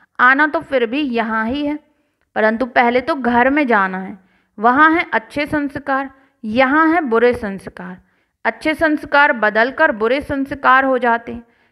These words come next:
फिर बुरे संस्कार योग बल से अच्छे होते हैं। अच्छे संस्कार वहाँ ले जाएंगे। बाप में भी पढ़ाने के संस्कार है ना, जो आकर समझाते हैं।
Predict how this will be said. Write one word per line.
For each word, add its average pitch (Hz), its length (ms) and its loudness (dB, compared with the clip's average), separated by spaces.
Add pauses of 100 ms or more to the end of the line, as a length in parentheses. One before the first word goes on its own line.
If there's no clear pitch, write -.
(140)
फिर 349 140 0
बुरे 269 340 2
संस्कार 311 560 0
योग 269 420 0
बल 302 180 4
से 330 140 -4
अच्छे - 440 -4
होते 202 340 -4
हैं। 185 220 -18 (440)
अच्छे 240 300 -4
संस्कार 294 600 2
वहाँ 269 320 0
ले 269 140 0
जाएंगे। 190 500 -8 (540)
बाप 208 380 4
में 247 180 -4
भी 269 100 -4
पढ़ाने 262 500 0
के 285 120 -10
संस्कार 254 680 0
है 254 100 -2
ना, 302 140 -2
जो 233 180 0
आकर 214 380 2
समझाते 269 600 -2
हैं। 285 180 -6